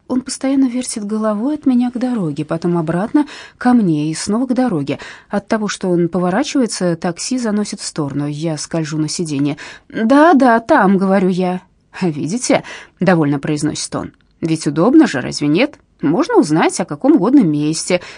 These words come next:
Вы делаете запрос, откуда хотите, где бы ни находились.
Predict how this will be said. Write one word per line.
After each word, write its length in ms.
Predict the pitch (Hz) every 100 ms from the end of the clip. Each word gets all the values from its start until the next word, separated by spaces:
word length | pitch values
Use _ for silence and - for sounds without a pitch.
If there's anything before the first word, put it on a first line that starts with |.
| -
Вы 160 | 233 339
делаете 380 | 240 185 156 151
запрос, 520 | 147 139 185 339 302
откуда 280 | - 262 240
хотите, 720 | 226 214 214 196 - 180 170
где 200 | 190 285
бы 80 | 190
ни 80 | 147
находились. 720 | 147 151 143 165 302 285